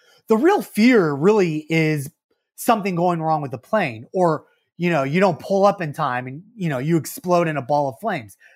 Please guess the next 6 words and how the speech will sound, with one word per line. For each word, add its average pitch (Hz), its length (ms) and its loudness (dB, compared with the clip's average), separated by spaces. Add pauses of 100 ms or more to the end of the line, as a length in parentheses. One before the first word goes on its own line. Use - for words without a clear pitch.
(140)
That's 320 300 2
the 175 140 0
real 143 240 -2
fear. 117 500 -6 (460)
You 196 160 2
know, 147 300 -2